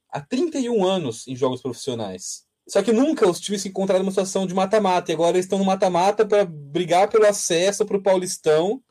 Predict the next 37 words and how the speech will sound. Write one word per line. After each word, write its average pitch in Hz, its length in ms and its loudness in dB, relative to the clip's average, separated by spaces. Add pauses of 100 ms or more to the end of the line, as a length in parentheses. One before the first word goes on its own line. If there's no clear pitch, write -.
(220)
e... 143 720 -4
e 170 80 0
assim, 190 400 -2
cara, 139 400 2 (400)
porra, 170 400 0 (560)
não, 190 300 -2 (400)
ma-, 170 280 0
não, 160 500 -6
o 160 180 -12
Tabu 190 260 2
não 254 180 2
pode 175 440 2
cair 135 300 2
agora, 117 360 2
tá? 127 80 -10
Eu 135 100 -4
tô 214 120 2
muito 185 360 0
preocupado. 127 540 -4 (260)
E 175 120 -2
esse 185 320 0
ano 180 260 2
o 151 60 2
Rio 151 100 -2
Claro 170 420 0
começou 170 380 -6
muito 226 320 -4
mal 165 260 0
a 156 60 2
Série 151 240 -2
A 139 60 2
dois 135 220 -6
do 131 80 -16
Paulistão, 123 580 -6 (720)
começou 139 420 -2
terrivelmente 175 760 -2
mal 139 360 0